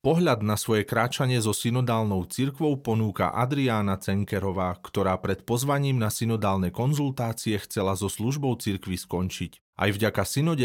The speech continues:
si uvedomila, že aj ona je dôležitou časťou Kristovho tela.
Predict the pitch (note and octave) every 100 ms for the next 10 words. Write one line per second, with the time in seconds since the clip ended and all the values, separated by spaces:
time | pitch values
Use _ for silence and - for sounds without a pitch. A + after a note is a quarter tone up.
0 | A2+ A2 G#2 A#2 C3 B2 B2+ B2 C3 C3+
1 | G2+ A2 F#2+ F#2+ A2 C#3+ C#3+ A#2 A2 A2+
2 | A2 G#2+ G2+ F2+ G#2 G2+ - F#2+ - G2+
3 | - G2 F#2 F2+ E2+ F#2 F2 D#2